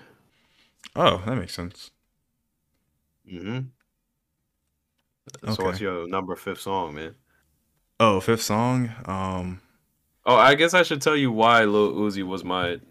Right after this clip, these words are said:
Speaker 2: number five. It was because I was really, like, what was it? The Pink Tape? The Pink Tape was on my workout. Like, I was having
Speaker 1: Oh,
Speaker 2: that
Speaker 1: really? You like
Speaker 2: blast
Speaker 1: that?
Speaker 2: during workouts for a long time,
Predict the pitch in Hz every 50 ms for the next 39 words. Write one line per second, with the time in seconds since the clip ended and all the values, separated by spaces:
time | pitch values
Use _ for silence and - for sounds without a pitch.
0 | - - 98 92 90 85 85 - - 92 92 90 87 80 60 67 - - 120 127
1 | 123 123 131 127 - 131 117 92 98 123 135 127 107 95 87 82 82 92 95 104
2 | 113 117 110 107 101 95 87 76 - _ _ _ _ _ _ _ _ _ _ _
3 | _ _ _ _ _ _ _ _ _ _ _ _ _ _ _ _ _ _ - 110
4 | 104 95 - - - - - - - _ _ _ _ _ _ _ _ _ - 117
5 | 120 110 101 - 107 - - _ - _ _ - 104 - - 127 147 175 - -
6 | 180 180 208 247 - _ _ _ _ _ _ _ _ _ _ _ _ _ _ _
7 | - - - - 143 170 180 - 151 143 120 113 107 107 107 101 98 95 90 85
8 | 82 98 98 - 98 90 87 85 82 - _ _ _ _ _ - - 90 87 151
9 | 117 104 - - 101 143 156 135 139 139 143 101 90 - 101 107 - - 90 90
10 | - - - - 92 90 90 82 85 90 92 87 - 85 82 76 - - 80 76
11 | 78 82 82 82 80 - 80 78 76 73 73